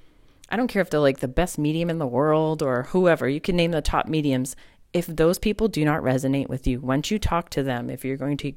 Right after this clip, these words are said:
learn anything from them or take classes, don't do it. You will know if something's not vibing. Now, another thing to keep in mind,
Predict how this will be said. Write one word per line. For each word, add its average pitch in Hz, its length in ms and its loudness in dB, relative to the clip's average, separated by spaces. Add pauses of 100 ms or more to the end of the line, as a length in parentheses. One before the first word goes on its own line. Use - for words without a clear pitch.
(180)
learn 160 260 6
anything 165 360 0
from 160 280 -2
them 151 260 0
or 135 80 0
take - 220 -2
classes, 156 560 -4 (580)
don't 175 320 -2
do 165 180 -2
it. - 180 -10 (100)
You 226 360 2
will 160 240 4
know 143 500 4
if 151 180 2
something's 135 640 -2 (140)
not 143 260 2
vibing. 123 500 0 (180)
Now, 180 260 2
another 180 300 4
thing 185 220 -2
to 175 80 -4
keep 175 220 -6
in 165 140 0
mind, 135 520 -4